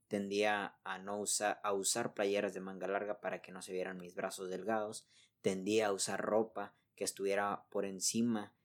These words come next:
de la talla que yo tenía para que se viera más grande, y también durante un gran so-, un gran lapso de mi vida no llegué a usar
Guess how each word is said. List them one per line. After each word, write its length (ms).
de 260
la 220
talla 340
que 140
yo 140
tenía 440
para 160
que 120
se 120
viera 180
más 220
grande, 500
y 100
también 640
durante 440
un 60
gran 200
so-, 260
un 220
gran 240
lapso 300
de 60
mi 120
vida 320
no 120
llegué 240
a 60
usar 420